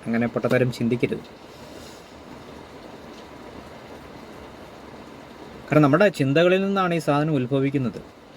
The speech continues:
അപ്പോൾ ചിന്തിക്കാൻ നമുക്ക് സ്പേസ് ഉണ്ടായിരിക്കണം, അതിനുള്ള സൗകര്യം ഉണ്ടായിരിക്കണം എന്നുള്ളതാണ് ഈ പറഞ്ഞതിൻ്റെ അർത്ഥം.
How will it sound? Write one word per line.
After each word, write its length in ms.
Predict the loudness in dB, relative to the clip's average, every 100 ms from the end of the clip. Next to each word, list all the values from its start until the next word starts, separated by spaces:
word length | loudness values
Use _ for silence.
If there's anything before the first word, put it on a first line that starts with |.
| -20 -20 -20 -8
അപ്പോൾ 120 | -6 2
ചിന്തിക്കാൻ 420 | 4 4 6 6 6
നമുക്ക് 260 | 4 4 0 -2 -16 -20 -6
സ്പേസ് 340 | 2 2 2 0
ഉണ്ടായിരിക്കണം, 480 | 0 0 -2 -8 -12 0
അതിനുള്ള 240 | 4 4 4 4
സൗകര്യം 400 | 4 6 6 6
ഉണ്ടായിരിക്കണം 500 | 6 4 4 2 -2 0
എന്നുള്ളതാണ് 420 | 0 2 2 0 0
ഈ 40 | -2
പറഞ്ഞതിൻ്റെ 360 | -4 -4 -2 -4
അർത്ഥം. 220 | -4